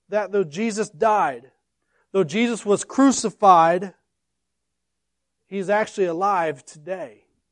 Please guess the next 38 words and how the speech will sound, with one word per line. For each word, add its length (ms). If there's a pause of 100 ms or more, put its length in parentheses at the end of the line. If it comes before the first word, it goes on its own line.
(1300)
Jesus 400
is 220
living 680 (380)
today, 760 (220)
and 100
we 160
celebrate 840
here 180
in 80
just 220
a 80
few 240
short 260
weeks 360 (260)
the 100
resurrection 1040 (300)
of 160
our 100
Savior. 800 (1900)
This 160
morning, 260
as 140
we 80
get 160
started, 340
I, 100
I, 220
I 160
want 160
to 60
begin 340
by 120
talking 400
about 280
looking 240
at 140
some 120
things 520